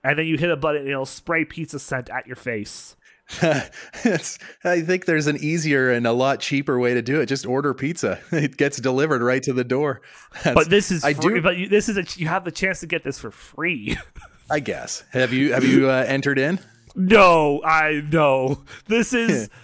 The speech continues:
Speaker 2: <laughs>
Speaker 1: this is so gimmicky that I'm just like, "I'm not gonna even try." Like,
Speaker 2: It
Speaker 1: it's funny. It's super funny. Like, I think Microsoft, ever since they released an actual Xbox One fridge,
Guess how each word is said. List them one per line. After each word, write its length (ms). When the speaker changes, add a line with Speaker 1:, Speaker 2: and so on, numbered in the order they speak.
Speaker 2:
<laughs> 300
Speaker 1:
this 280
is 220
so 400
gimmicky 800
that 220
I'm 160
just 180
like, 240
"I'm 160
not 200
gonna 160
even 300
try." 920
Like, 280
Speaker 2:
It 200
Speaker 1:
it's 220
funny. 420
It's 280
super 400
funny. 400
Like, 280
I 120
think 260
Microsoft, 640
ever 220
since 260
they 120
released 360
an 100
actual 600
Xbox 420
One 240
fridge, 600